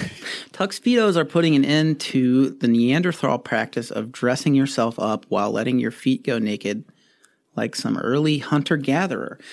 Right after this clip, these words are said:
Speaker 2: For God's sakes, you put on clean underwear for this. Or fucking
Speaker 1: Leaning in a little too much to the caveman
Speaker 2: Fucking,
Speaker 1: metaphor.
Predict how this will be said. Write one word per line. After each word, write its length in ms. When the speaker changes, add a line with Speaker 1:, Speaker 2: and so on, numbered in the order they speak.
Speaker 2:
For 160
God's 320
sakes, 420
you 80
put 200
on 160
clean 260
underwear 400
for 160
this. 420
Or 160
fucking 340
Speaker 1:
Leaning 380
in 200
a 80
little 220
too 220
much 400
to 180
the 200
caveman 840
Speaker 2:
Fucking, 480
Speaker 1:
metaphor. 0